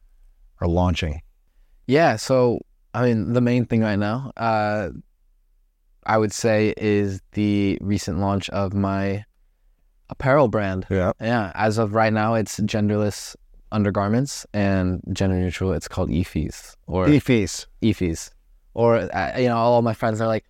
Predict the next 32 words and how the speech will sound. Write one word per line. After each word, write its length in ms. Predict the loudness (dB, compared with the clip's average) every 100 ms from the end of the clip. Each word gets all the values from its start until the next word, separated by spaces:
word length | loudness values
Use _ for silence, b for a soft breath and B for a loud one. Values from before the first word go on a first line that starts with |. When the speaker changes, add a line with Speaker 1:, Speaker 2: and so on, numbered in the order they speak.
| _
Speaker 2:
"So 160 | -4 0
when, 340 | 0 0 -2
when 100 | 0
am 60 | 2
I 80 | 2
getting 140 | 0
some 120 | -2
Ifis?" 440 | -4 -2 -4 -4 -4
And 80 |
I'm 100 | -2
like, 300 | 0 -2 -4 -12 _ _ _
"Yeah, 80 | 2
that 160 | 4 4
works 200 | 0 -2
too." 280 | 0 0
You 60 | 4
Speaker 1:
That 40 | 4
Speaker 2:
know, 60 |
Speaker 1:
works 120 | 4 4
Speaker 2:
it's 80 | 4
Speaker 1:
too, 40 | 4
Speaker 2:
like, 60 |
Speaker 1:
yeah, 60 | 4
Speaker 2:
I'm 60 | 4
not 80 |
Speaker 1:
yeah. 60 | 2
Speaker 2:
gonna 100 | 2
sit 200 | 2 0
here 80 | 0
and 100 | 0
be 60 | -2
like, 180 | -4